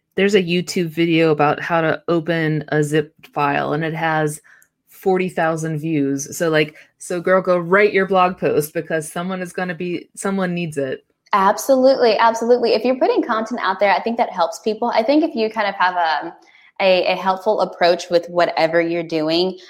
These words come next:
Speaker 2: um, even if it is like you, um, for example, like right now, it's a, a, a business that's a product-based business idea that's really popular is selling masks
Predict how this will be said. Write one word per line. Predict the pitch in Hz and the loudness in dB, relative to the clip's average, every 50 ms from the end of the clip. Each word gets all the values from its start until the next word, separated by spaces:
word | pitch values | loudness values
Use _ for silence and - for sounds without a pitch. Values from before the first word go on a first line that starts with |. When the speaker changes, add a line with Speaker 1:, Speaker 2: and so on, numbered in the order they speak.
| - - | -6 -4
Speaker 2:
um, | 170 175 175 - | -2 -2 0 0
even | - 226 226 247 | 2 2 4 2
if | 240 247 | 2 2
it | 240 - | 2 2
is | 185 190 208 202 190 190 - | 4 4 4 2 0 0 -2
like | - 165 156 160 156 - - | 0 0 0 0 -2 -4 -4
you, | 160 160 156 160 160 160 160 160 165 - _ _ _ _ _ _ _ _ _ - | -4 -2 -2 -2 -2 -2 -2 -4 -6 -8 _ _ _ _ _ _ _ _ _ -6
um, | 165 160 156 160 160 - - _ _ - - _ - | -4 -4 -4 -4 -6 -8 -12 _ _ -20 -20 _ 2
for | 277 | 2
example, | 294 262 277 302 285 277 269 | 4 4 4 2 2 2 2
like | 254 240 240 | 2 2 2
right | 247 233 - 220 | 2 0 0 0
now, | 220 220 226 220 | 0 -2 -2 -2
it's | 214 - - - - - | -4 -8 -14 -6 -2 0
a, | 196 | 2
a, | 175 - - 196 185 - - - 190 | 2 2 2 0 0 0 -2 -4 -2
a | - - | 0 0
business | 175 175 175 180 175 170 175 | 0 0 2 0 0 0 2
that's | 175 165 165 165 | 0 0 0 0
a | - | -2
product-based | 165 - 190 190 196 180 - - 160 156 160 - | -2 2 2 2 2 2 0 0 0 0 -2 -2
business | - 160 156 160 160 160 | -4 -4 -4 -4 -4 -4
idea | - 165 160 165 160 | -2 -2 -2 0 -2
that's | 160 160 156 - | -2 -2 -4 -2
really | 170 165 165 | -4 -4 -2
popular | 165 160 156 160 - - 156 160 165 170 | -2 0 -2 -2 0 0 0 0 0 0
is | - - 170 170 175 170 170 - | 0 2 2 2 2 0 -2 -2
selling | - 151 156 160 170 | -2 -2 -2 0 0
masks | 208 277 294 214 190 202 - - | 0 2 2 2 0 -2 -4 -10